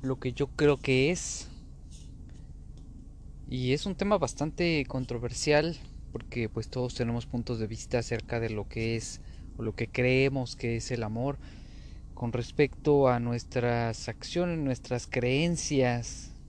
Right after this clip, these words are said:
que, pues, están implantadas, que tenemos como sociedad. Voy a irlo desmenuzando. Si se hace un la-, un audio muy largo, lo voy a partir en,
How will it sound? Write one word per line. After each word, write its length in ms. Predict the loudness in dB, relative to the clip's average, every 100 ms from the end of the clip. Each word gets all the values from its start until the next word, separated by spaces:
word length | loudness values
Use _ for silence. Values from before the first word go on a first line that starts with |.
| -16 -14 -14 -14 -14
que, 520 | -8 -6 -4 -4 -4 -6
pues, 220 | -6 -6 -8
están 320 | -4 0 2
implantadas, 720 | 2 0 0 4 4 4 2
que 80 | -4
tenemos 320 | -4 -4 -4
como 220 | -4 -6
sociedad. 560 | -4 -6 -2 2 2 0 -6 -12 -12 -14 -12 -12 -12 -12 -12 -12 -12 -12 -12 -14 -14 -14 -14 -8
Voy 240 | 4 8 10
a 160 | 10
irlo 240 | 8 6 4
desmenuzando. 960 | 4 2 2 2 2 2 4 2 2 -4 -16 -18 -18 -18 -18 -18 -18 -18 -16 -16 -14 -14 -14 -14
Si 220 | -2 0
se 160 | 6 10
hace 260 | 10 8 4
un 160 | 6
la-, 200 | 6 4
un 240 | 4 4 6
audio 280 | 6 4
muy 200 | 2 2
largo, 420 | 2 2 4 4 4
lo 140 | 4
voy 160 | 4 4
a 120 | 2
partir 540 | 2 -2 -2 -6 0
en, 480 | 2 2 0 -2 -6